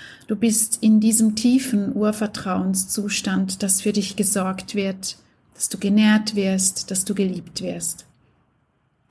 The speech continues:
Und wie du weißt, und du kennst bestimmt die Maslow-Pyramide, geht es vor allem in den ersten Jahren, Monaten und Jahren darum, dass deine Grundbedürfnisse gedeckt sind. Dass du zu essen hast,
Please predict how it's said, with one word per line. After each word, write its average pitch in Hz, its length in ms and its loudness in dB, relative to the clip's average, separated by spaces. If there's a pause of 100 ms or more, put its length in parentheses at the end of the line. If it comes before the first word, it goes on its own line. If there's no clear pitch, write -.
(140)
Und 208 180 4
wie 220 100 4
du 214 140 4
weißt, 247 520 4
und 180 360 -8
du - 60 -14
kennst 208 360 0
bestimmt 220 540 2
die 160 160 -8
Maslow-Pyramide, 226 1080 2 (580)
geht 233 200 2
es 226 140 2
vor - 160 -4
allem 202 280 2
in 196 100 0
den 196 180 0
ersten 196 800 0 (200)
Jahren, 202 580 4
Monaten 226 460 4
und 202 140 4
Jahren 196 380 2
darum, 190 280 0
dass 190 180 0
deine 202 260 -2
Grundbedürfnisse 190 1080 -4
gedeckt - 500 -10
sind. 180 340 -8 (640)
Dass 190 240 -2
du 220 360 -8
zu - 160 -4
essen 240 500 4
hast, - 520 -2